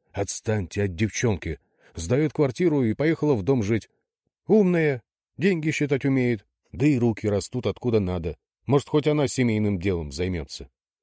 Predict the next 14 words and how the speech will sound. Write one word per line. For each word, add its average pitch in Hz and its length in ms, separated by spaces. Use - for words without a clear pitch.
Дружный 143 460
стон 160 340
всего 131 320
сплоченного 117 580
семейства 104 580
Машеновых 135 920
эхом 135 440
отозвался 92 680
по 78 180
округе. - 460
Сколько - 580
же 123 140
Нина 131 260
страдала 98 800